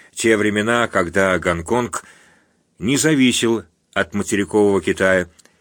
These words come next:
и все объявления здесь дублировались по-английски.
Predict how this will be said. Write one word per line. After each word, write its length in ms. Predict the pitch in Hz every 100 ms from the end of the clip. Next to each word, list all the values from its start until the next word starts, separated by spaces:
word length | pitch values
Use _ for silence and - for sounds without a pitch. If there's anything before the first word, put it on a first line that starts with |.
| _ _ _
и 120 | - 101
все 220 | - 107
объявления 680 | 92 104 104 135 160 160 151
здесь 380 | 82 123 117
дублировались 840 | - 98 80 82 113 120 110 110 - - -
по-английски. 760 | 80 95 82 73 - - 82